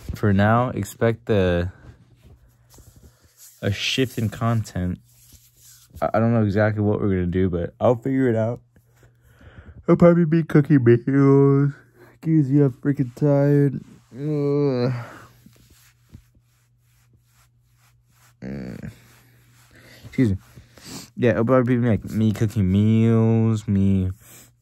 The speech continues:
<sighs> doing cardio, me, like, just taking you guys on a walk. Stuff like that, 'cause my membership's gonna come to an end, and if there's a weight room over there at school,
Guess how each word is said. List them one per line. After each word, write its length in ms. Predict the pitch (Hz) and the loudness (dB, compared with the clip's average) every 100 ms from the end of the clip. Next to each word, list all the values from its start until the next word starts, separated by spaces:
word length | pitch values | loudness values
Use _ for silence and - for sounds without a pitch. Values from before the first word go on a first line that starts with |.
| _ _ - _ - | _ _ -20 _ -16
<sighs> 1200 | - - - - - - _ _ _ _ _ - | -14 -14 -18 -20 -20 -20 _ _ _ _ _ -4
doing 240 | 117 95 | -2 -2
cardio, 920 | - 104 104 107 104 110 107 107 107 | -4 -2 0 0 0 0 0 0 -2
me, 160 | 107 101 | -2 -2
like, 240 | 95 87 | -2 -4
just 180 | - 98 | -10 -8
taking 200 | 104 101 | -6 -2
you 60 | 95 | -2
guys 80 | 98 | 0
on 100 | 95 | -2
a 60 | |
walk. 680 | 87 90 87 90 92 - - - _ _ _ _ _ _ _ _ _ _ | -2 -4 -4 -4 -6 -10 -20 -20 _ _ _ _ _ _ _ _ _ _
Stuff 300 | - 156 147 | -6 -2 0
like 120 | 104 | 0
that, 260 | 101 98 - | 2 2 0
'cause 260 | 104 95 | -4 -4
my 200 | - 117 | -2 0
membership's 400 | 120 127 127 127 | 2 0 -2 -4
gonna 280 | 123 123 98 | -2 0 0
come 200 | - 113 | -2 -2
to 80 | 110 | 0
an 80 | 95 | 0
end, 260 | 95 127 123 | 0 -2 -2
and 320 | 92 87 - | -4 -4 -4
if 280 | 98 107 - _ _ - | -6 -6 -10 _ _ -8
there's 180 | 104 110 | -2 0
a 60 | 113 | 2
weight 180 | 110 | 2
room 140 | 120 117 | 2 0
over 160 | 110 | 0
there 140 | 107 104 | 0 0
at 100 | 82 | -2
school, 400 | - 92 104 | -4 -4 -2